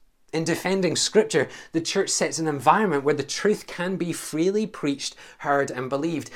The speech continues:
If we don't defend our right to preach the word of God, then people won't hear, and if people won't hear, then they won't believe, and if they won't believe, they are heading with a one-way ticket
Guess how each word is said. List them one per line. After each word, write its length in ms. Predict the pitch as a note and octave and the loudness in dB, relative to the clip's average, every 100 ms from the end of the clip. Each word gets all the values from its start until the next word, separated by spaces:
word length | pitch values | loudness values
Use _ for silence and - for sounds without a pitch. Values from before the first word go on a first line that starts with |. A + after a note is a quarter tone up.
| - F#3 | -6 -4
If 100 | E3+ | -2
we 80 | |
don't 300 | D#3+ F3+ A#3 | 0 2 2
defend 340 | G3 - F3 E3 | 0 -4 -2 0
our 140 | D3 | 2
right 220 | C#3+ C#3+ | 2 2
to 100 | C#3+ | -2
preach 480 | C3 - G#3+ A3+ - | -8 -4 -4 -2 -4
the 100 | G3+ | -2
word 280 | E3 C#3+ C3 | 0 0 0
of 100 | A#2 | -2
God, 260 | A2+ B2+ - - - | 0 0 -4 -14 -2
then 140 | D#3+ | -2
people 320 | D#3+ G3+ A3 | -2 2 4
won't 220 | F#3+ D#3+ - | 4 2 2
hear, 180 | F#3+ | 4
and 80 | D3+ | 4
if 100 | D3 | 2
people 240 | A3 G3+ G#3 | -4 0 2
won't 240 | F#3+ D#3+ | 2 2
hear, 220 | G3+ F3 | 2 2
then 160 | D#3 D#3+ | 2 0
they 80 | D#3 | 0
won't 220 | E3 E3+ | -2 0
believe, 340 | D#3+ F3 F3 | 0 0 -2
and 80 | D#3+ | -4
if 80 | C#3 | -2
they 80 | C#3+ | -2
won't 240 | D3 E3+ | 0 -2
believe, 400 | D3 C3+ C#3 A#2+ | -2 -4 -4 -2
they 240 | C3 D#3+ E3 | 0 0 0
are 220 | B2+ B2 | -2 -2
heading 720 | A#2+ D3 D#3 G#2+ G2 F#2+ F#2+ _ - - | -2 -2 -2 -4 -10 -14 -20 _ -20 -14
with 160 | A#2+ A#2 | -8 -4
a 80 | A2 | -2
one-way 460 | G#2+ D3+ E3+ D#3+ | -2 -2 0 -2
ticket 600 | - B2 - G#2 - - | -2 -10 -10 -12 -12 -18